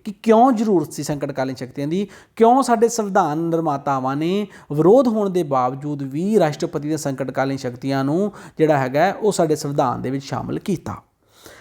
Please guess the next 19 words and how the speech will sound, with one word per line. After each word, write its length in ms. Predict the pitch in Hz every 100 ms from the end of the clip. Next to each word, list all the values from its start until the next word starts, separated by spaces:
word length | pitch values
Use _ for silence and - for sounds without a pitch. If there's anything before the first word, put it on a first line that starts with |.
| _
ਸਭ 220 | - 208
ਤੋਂ 140 | 202 185
ਪਹਿਲਾਂ 340 | 139 135 139 - _ _ -
ਮਜ਼ਬੂਤ 560 | 139 139 143 170 190 185
ਕੇਂਦਰ 420 | - 143 127 135
ਸਮੇਂ 380 | 139 143 127 113
ਦੀ 120 | 98
ਲੋੜ। 300 | - - - _ _ - _ -
ਜਦੋਂ 200 | 156 165
ਭਾਰਤ 420 | 165 160 135 123
ਦੇ 140 | 139 139
ਸੰਵਿਧਾਨ 460 | 147 147 131 120
ਦਾ 80 | 135
ਨਿਰਮਾਣ 440 | 135 131 127 139
ਕੀਤਾ 300 | 175 196 196
ਜਾ 180 | 185 180
ਰਿਹਾ 120 | 185
ਸੀ 280 | 175 196 196 - _ _
ਤਾਂ 80 | -